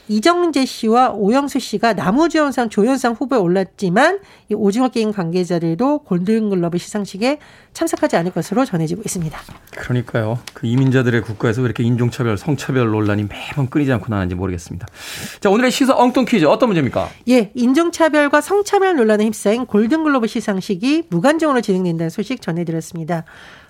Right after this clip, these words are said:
Speaker 1: 논란 하니까 크리스토퍼 놀란 감독이
Speaker 2: 아,
Speaker 1: 떠오릅니다.
Speaker 2: 명감독이죠. 네.
Speaker 1: 예. 오늘의 시사 엉뚱 퀴즈 나갑니다. 놀란 감독의 영화 인셉션은요, 이것이 돌아가는 장면으로 끝이 납니다.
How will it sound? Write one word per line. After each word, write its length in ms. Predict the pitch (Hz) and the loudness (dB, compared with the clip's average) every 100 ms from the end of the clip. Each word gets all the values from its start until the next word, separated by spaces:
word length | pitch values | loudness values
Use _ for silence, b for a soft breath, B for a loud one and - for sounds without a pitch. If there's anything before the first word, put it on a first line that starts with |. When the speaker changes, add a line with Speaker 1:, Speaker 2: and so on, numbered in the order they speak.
| B | B
Speaker 1:
논란 600 | 185 214 240 247 254 247 | 2 4 4 4 2 0
하니까 400 | 254 202 - 202 - B B | -2 -2 -2 -4 -4 B B
크리스토퍼 640 | - 294 285 - 285 - 214 | -4 0 0 0 -2 2 2
놀란 340 | 180 214 202 | 2 2 2
감독이 380 | 190 185 175 165 | 0 -2 -2 -2
Speaker 2:
아, 60 | 202 | 0
Speaker 1:
떠오릅니다. 400 | 196 - 113 113 | 0 2 2 2
Speaker 2:
명감독이죠. 680 | 120 123 127 131 131 147 113 113 | 2 2 2 2 2 2 0 -2
네. 140 | 107 101 180 | -2 -2 -2
Speaker 1:
예. 800 | 147 - 143 - - 480 392 202 | -4 -4 -6 -6 -4 -2 0 2
오늘의 240 | 208 214 | 4 4
시사 280 | 214 269 214 | 2 0 0
엉뚱 300 | 202 240 302 | 0 -2 -2
퀴즈 360 | - 254 285 - | -2 -2 -2 -2
나갑니다. 460 | 180 202 185 170 160 B B B | -2 0 0 -2 -4 B B B
놀란 440 | 196 233 311 381 392 | 2 6 6 6 4
감독의 380 | 381 339 311 240 | 4 2 2 4
영화 280 | 208 247 214 | 4 2 0
인셉션은요, 1400 | 240 254 302 - 381 - - 196 214 196 180 233 180 175 _ | 0 2 2 2 0 0 0 0 0 0 2 2 0 -4 _
이것이 520 | 226 240 320 320 330 | 0 4 4 2 0
돌아가는 500 | 302 202 214 214 202 | 2 2 4 2 0
장면으로 560 | 196 175 175 165 160 160 | 0 0 0 0 0 0
끝이 240 | - - 269 | -2 -6 -4
납니다. 440 | 170 160 165 156 | -4 -2 -2 -4